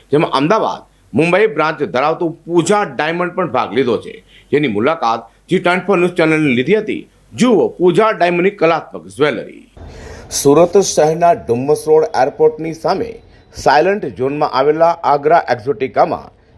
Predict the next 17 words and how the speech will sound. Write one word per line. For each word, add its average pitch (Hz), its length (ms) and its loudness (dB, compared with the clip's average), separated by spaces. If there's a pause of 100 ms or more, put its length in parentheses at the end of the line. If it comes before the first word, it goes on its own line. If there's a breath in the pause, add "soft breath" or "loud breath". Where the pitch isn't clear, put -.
તારીખ 110 220 2 (140)
ચોવીસ 113 260 2
થી 120 160 -4
છવ્વીસના 165 600 0
ત્રણ 151 280 0
દિવસ 139 320 -2
માટે 117 440 0 (260 soft breath)
વેડિંગ 156 440 2
બેલ 160 240 2
સ્વયંવર 175 640 0
પ્રીમિયમ 185 440 -4
જ્વેલરી 156 400 2
એક્ઝિબિશનનું 143 640 -2
આયોજન 135 380 2
કરવામાં 90 280 -4
આવ્યું 90 200 -2
છે, - 240 -20